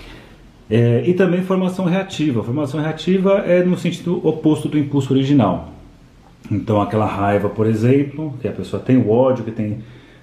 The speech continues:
é um caso que sempre aparece assim, nos, nos textos, o ódio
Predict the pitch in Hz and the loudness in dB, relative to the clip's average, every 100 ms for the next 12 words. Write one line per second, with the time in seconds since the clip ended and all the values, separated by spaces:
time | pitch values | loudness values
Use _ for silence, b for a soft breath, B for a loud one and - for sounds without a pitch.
0 | B 85 85 87 104 104 104 - 117 131 | B -12 -10 -6 0 0 0 -2 0 2
1 | - 107 98 92 98 98 95 - 101 - | 2 2 2 -2 -6 -8 -8 -10 -12 -6
2 | 110 123 135 110 107 120 117 113 | -4 -2 -2 0 2 2 2 -2